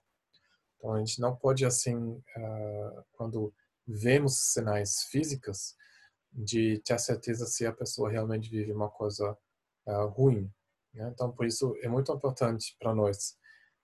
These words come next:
eh, ver, né, eh, essas listas, entender, ah, como vai ser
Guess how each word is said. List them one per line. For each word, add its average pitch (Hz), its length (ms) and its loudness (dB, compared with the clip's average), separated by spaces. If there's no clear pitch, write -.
eh, 101 420 -4
ver, 113 480 4
né, 131 460 -2
eh, 110 540 -8
essas - 540 -2
listas, 143 640 0
entender, 107 640 4
ah, 107 260 -6
como 113 240 -2
vai 104 140 4
ser 98 480 -2